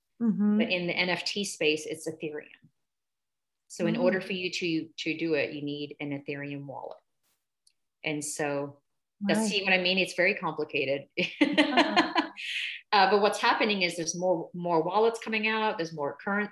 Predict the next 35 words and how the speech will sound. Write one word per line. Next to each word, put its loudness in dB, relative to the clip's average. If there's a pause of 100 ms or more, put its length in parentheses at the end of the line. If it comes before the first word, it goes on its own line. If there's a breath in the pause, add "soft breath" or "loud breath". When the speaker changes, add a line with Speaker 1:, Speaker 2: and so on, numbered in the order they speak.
Speaker 2:
people. 2
You -4
can 0
make 2
up -2
your -4
own -8
currency. -8
It's -12
like -6
the -6
wild, -2
wild -6
west. -8 (720 soft breath)
Um, -2 (440)
and -2
so -4
that's 4
where -2
Speaker 1:
Wow. 2
Speaker 2:
it -6
gets -4 (160)
really 0
crazy, -6
really -8
fast. -12 (100)
Is -10
you -8
basically 2
Speaker 1:
Okay. -10
Mm-hmm. -2
Speaker 2:
ideally 0
just -8
follow 2
someone -6